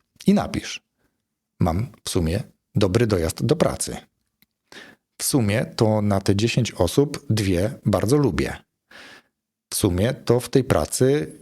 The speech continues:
jest bardzo dobra darmowa kawa. E, w tej pracy regularnie co pierwszy albo co dziesiąty dostaję wynagrodzenie", et cetera, et cetera. I nagle się okaże, że tych rzeczy jest całkiem sporo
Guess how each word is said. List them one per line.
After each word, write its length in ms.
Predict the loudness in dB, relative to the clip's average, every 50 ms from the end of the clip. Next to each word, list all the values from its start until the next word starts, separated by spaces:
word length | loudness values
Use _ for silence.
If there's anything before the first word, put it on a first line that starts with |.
| -16 _ -2
jest 400 | 0 0 0 -2 -6 -12 -16 -16 _ -4 -4
bardzo 420 | -2 2 2 2 2 2 0 2
dobra 520 | 2 2 2 2 2 2 2 0 -2 -4 -6 -8 -6 -2
darmowa 400 | 0 0 2 2 0 2 2 0
kawa. 460 | 0 2 0 0 0 0 -2 -6 -8 -12 _ _ _ _ _ _ _ _ _ _ _ _ _ _ _ _ _ -2
E, 180 | 0 0 0 -2
w 100 | -4 -4
tej 220 | 0 0 0 0
pracy 580 | 2 0 0 0 0 -2 0 0 2 2 0 -2 -6 -6 -2
regularnie 800 | 0 0 2 2 2 2 2 2 0 0 0 0 0 0 -2 -4 -4 -6
co 240 | -4 0 0 0 0
pierwszy 500 | 2 0 0 0 0 0 0 0 0 0
albo 200 | 2 0 0 -2
co 140 | 0 -2 -2
dziesiąty 420 | -2 -2 -2 -2 -2 0 0 0
dostaję 440 | 2 0 -2 0 0 0 2 2 0
wynagrodzenie", 800 | 0 0 0 0 0 2 0 0 2 0 -2 -2 -4 -6 -8 -12 _ _ _ -20 -20 -20 -20 -20 -20 -20 -20 -20 _ _ _ _ _ _ _ -4
et 200 | -4 -4 -2 -2
cetera, 360 | -2 0 2 2 2 2 2
et 120 | 0 0
cetera. 260 | 0 2 2 0 0
I 140 | 0 0 0
nagle 300 | 0 2 2 0 0 0
się 140 | 2 2 2
okaże, 540 | 2 2 0 0 0 0 0 0 0 0 0 -2
że 160 | -2 -2 0
tych 200 | 0 0 0 0
rzeczy 560 | 2 2 0 0 0 0 0 0 0 0 0 0
jest 280 | 0 0 0 0 -6 -6
całkiem 380 | -2 0 0 0 0 0 0 0
sporo 600 | 0 -2 0 2 2 2 2 2 0 0 -2